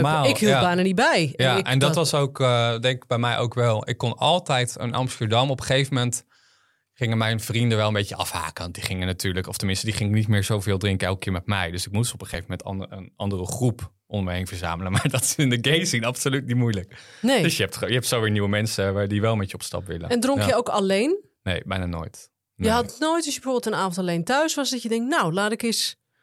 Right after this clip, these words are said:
Speaker 1: Nee, wel eens inderdaad wel, hè, misschien om een beetje moed in te drinken voor een feestje of zo. Dat toch een beetje die social an-, anxiety die ik
Speaker 2: Ja, maar dus
Speaker 1: achteraf
Speaker 2: niet
Speaker 1: had.
Speaker 2: alleen. Alleen,
Speaker 1: Nee,
Speaker 2: alleen.
Speaker 1: nee,
Speaker 2: Nee.
Speaker 1: nee.
Speaker 2: En praatte je het ook voor jezelf goed? Ik, ik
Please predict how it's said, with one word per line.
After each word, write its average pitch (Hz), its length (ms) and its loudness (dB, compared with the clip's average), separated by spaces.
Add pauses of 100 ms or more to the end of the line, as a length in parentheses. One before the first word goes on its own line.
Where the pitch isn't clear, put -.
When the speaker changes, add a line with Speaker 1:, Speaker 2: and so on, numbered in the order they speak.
(140)
Speaker 1:
Nee, 104 220 2
wel 107 140 4
eens 143 160 2
inderdaad 117 360 4
wel, 113 100 2
hè, 139 80 2
misschien 147 240 0
om 113 60 6
een 110 80 4
beetje 107 240 4
moed 107 220 4
in 110 100 4
te 104 100 0
drinken 101 420 0
voor - 140 -4
een 101 80 0
feestje 101 380 0
of 92 60 -8
zo. 98 180 0
Dat 98 180 -2
toch 107 120 -6
een 113 60 0
beetje 98 280 0
die 98 100 -2
social 98 400 -2
an-, 98 140 -4
anxiety 107 600 0
die 117 120 0
ik 117 60 2
Speaker 2:
Ja, 117 60 6
maar - 100 0
dus 196 160 0
Speaker 1:
achteraf 123 160 4 (100)
Speaker 2:
niet 160 100 2
Speaker 1:
had. 233 100 2
Speaker 2:
alleen. 185 440 2 (220)
Alleen, 170 380 0
Speaker 1:
Nee, 143 80 -8
Speaker 2:
alleen. 135 400 0 (100)
Speaker 1:
nee, 120 140 -2
Speaker 2:
Nee. - 380 -4
Speaker 1:
nee. - 140 -10 (640)
Speaker 2:
En 190 140 -4
praatte 247 380 0
je 240 80 2
het 220 140 0
ook 214 180 -2
voor 208 180 0
jezelf 175 380 2
goed? - 280 -2
Ik, - 140 -4
ik - 240 -14